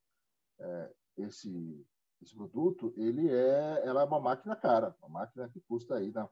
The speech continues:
na casa das dezenas a centenas de milhões, de milhares de dólares. Então,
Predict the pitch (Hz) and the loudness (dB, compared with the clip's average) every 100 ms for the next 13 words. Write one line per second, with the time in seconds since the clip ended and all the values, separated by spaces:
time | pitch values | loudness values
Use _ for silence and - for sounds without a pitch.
0 | _ 98 - 98 107 107 98 98 87 98 | _ -12 -6 -6 -4 -8 -6 -10 -8 -6
1 | 113 127 156 143 101 117 117 120 123 110 | -6 -8 -14 -12 -10 -10 -10 -10 -10 -10
2 | 117 - 101 107 98 101 123 110 - - | -12 -12 -12 -8 -6 -8 -10 -8 -8 -14
3 | _ _ _ _ _ _ _ _ _ 120 | _ _ _ _ _ _ _ _ _ -4
4 | 120 180 202 | 4 4 4